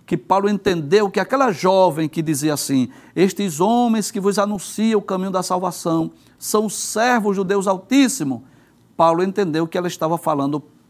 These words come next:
por um demônio, ou um demônio estava falando através dela, e Pa-, Paulo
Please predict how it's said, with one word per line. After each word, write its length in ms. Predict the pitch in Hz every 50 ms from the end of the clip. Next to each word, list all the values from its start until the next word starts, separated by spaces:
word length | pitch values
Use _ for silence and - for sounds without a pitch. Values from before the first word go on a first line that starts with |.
| _ _ -
por 240 | - 170 165 156 165
um 100 | 180 175
demônio, 520 | 170 170 156 143 151 156 156 151 135 131
ou 120 | 143 156
um 80 | 165 160
demônio 400 | 151 175 165 147 160 180 196 185
estava 280 | - - 160 147 151 143
falando 340 | - 143 139 139 139 143
através 380 | 139 - - 151 147 170 185 170
dela, 260 | 156 175 185 202 214 - _ _ _ _ _ -
e 80 | 339
Pa-, 180 | 349 - - -
Paulo 340 | - - 196 202 208 214